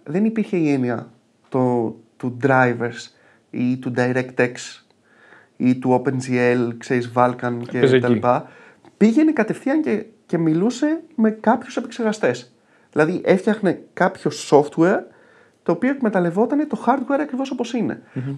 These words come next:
Speaker 1: Μετά άρχισαν να μπαίνουν layers στο ενδιάμεσο. Δηλαδή, σκέψου τώρα, πα-, παλιά έφτιαχνες ένα software που μιλούσε κατευθείαν με το hardware, τώρα φτιάχνεις ένα software για να φτιάξεις ένα παιχνίδι το οποίο μιλάει με μία, ε, με μία μηχανή γραφικών, στην ουσία.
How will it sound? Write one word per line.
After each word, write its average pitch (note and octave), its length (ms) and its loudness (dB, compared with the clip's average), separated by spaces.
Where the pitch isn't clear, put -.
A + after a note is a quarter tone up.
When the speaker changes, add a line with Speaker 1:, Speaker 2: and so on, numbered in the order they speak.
Speaker 1:
Μετά F#3+ 220 0
άρχισαν D4 300 -2
να C#4 80 0
μπαίνουν D4 200 2
layers A3 260 4
στο C3 180 -6
ενδιάμεσο. A#2 480 -2
Δηλαδή, B2 240 0
σκέψου - 280 -6
τώρα, G3 240 -2
πα-, - 160 6
παλιά D3+ 280 8
έφτιαχνες F3+ 340 2
ένα F3+ 160 2
software F#3+ 440 4
που C#3+ 120 -2
μιλούσε C#3+ 280 2
κατευθείαν D#3+ 300 2
με F3 60 0
το D#3 180 -8
hardware, D3 380 2
τώρα G#3+ 260 6
φτιάχνεις A3 360 -2
ένα A#3 140 0
software A#3 300 -2
για G#3+ 120 0
να F3+ 60 0
φτιάξεις A3 240 -2
ένα A3 80 0
παιχνίδι G3+ 360 -4
το G#3+ 120 -2
οποίο A#3 220 0
μιλάει F3+ 340 2
με C#3 100 -2
μία, E3 420 0
ε, A2+ 180 0
με B2+ 140 0
μία E3 220 0
μηχανή C#3 400 -2
γραφικών, D#3+ 540 -2
στην - 220 -6
ουσία. A#2+ 460 -4